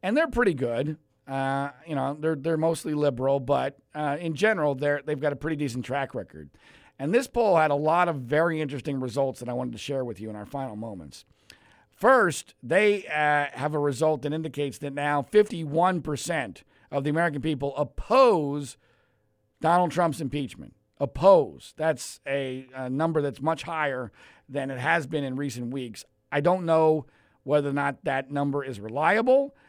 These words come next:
uh, but it is an, an, a number that indicates an increase in the, uh, opposition to impeachment. <clears throat>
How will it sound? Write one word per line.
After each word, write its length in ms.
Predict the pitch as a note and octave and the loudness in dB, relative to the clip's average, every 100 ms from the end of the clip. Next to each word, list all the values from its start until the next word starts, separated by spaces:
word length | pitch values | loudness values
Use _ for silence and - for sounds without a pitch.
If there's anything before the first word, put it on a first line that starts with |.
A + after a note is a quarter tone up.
| _ _ | _ _
uh, 160 | A#2+ B2+ | -8 -4
but 200 | B2 C3+ | -2 -2
it 120 | C3+ | -2
is 200 | E3 E3 | -4 -2
an, 160 | D#3 C#3 | -4 -4
an, 200 | C3+ C#3+ B2 | -6 -6 -6
a 80 | C#3 | -4
number 300 | D3 D#3 D3+ | -2 0 0
that 120 | C#3+ | 0
indicates 460 | D3 C#3+ D3 C#3 | -2 -4 -6 -6
an 100 | B2 | -8
increase 760 | B2 D3 D#3 F3 F3+ F#3+ - - _ | -10 -10 -8 -6 -6 -6 -10 -14 _
in 220 | D3 C#3+ | -4 -2
the, 380 | C#3 C#3 C#3 C3 _ - | -2 -4 -6 -8 _ -18
uh, 80 | A2+ | -12
opposition 540 | C3+ C#3 C#3 D#3 D3 F3+ | -8 -6 -4 -4 -4 -2
to 100 | F3 | -2
impeachment. 640 | E3+ F3 G#3 - C4+ C4 - _ _ _ _ _ _ | -2 -8 -8 -6 -6 -6 -12 _ _ _ _ _ _
<clears throat> 40 | - | -2